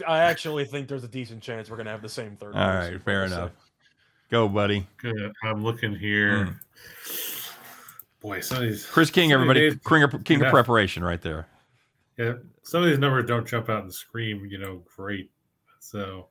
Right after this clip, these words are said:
Speaker 2: It looks like, looked like me last week.
Speaker 1: I have
Speaker 3: Yeah,
Speaker 1: a name
Speaker 3: pretty
Speaker 1: in my head that I feel like you're gonna guess for no apparent reason. I have, like, Tyler Reddick in my head for some reason,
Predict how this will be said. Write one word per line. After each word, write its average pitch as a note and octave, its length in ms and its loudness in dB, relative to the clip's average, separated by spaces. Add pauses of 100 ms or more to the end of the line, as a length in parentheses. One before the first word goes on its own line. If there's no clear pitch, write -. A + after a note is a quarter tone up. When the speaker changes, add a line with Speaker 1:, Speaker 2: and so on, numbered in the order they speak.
Speaker 2:
It G3+ 60 -8
looks F#3 180 0
like, C#3+ 220 2
looked C3 180 -2
like C#3 140 2
me B2+ 160 0
last A2 340 2
week. E2 320 -8 (960)
Speaker 1:
I F3+ 120 2
have A3+ 80 6
Speaker 3:
Yeah, A3+ 60 6
Speaker 1:
a G3+ 40 2
name F3+ 140 0
Speaker 3:
pretty F3 120 2
Speaker 1:
in E3 80 -4
my D#3 180 0
head D3+ 200 0
that C#3 80 -2
I B2+ 80 -2
feel C3 260 -10
like C3+ 180 -6
you're C#3 100 -8
gonna C#3 140 -6
guess C3+ 280 -4
for C3 120 -12
no A#2 200 -6
apparent A#2+ 400 -8
reason. A#2 360 -12 (360)
I E3 60 0
have, A3+ 100 2
like, A#3 160 -2
Tyler D#3 540 -4
Reddick A2+ 400 -6
in G#2 100 -14
my G#2 140 -14
head G2+ 260 -16
for G#2+ 140 -18
some G#2+ 280 -10
reason, G#2 320 -18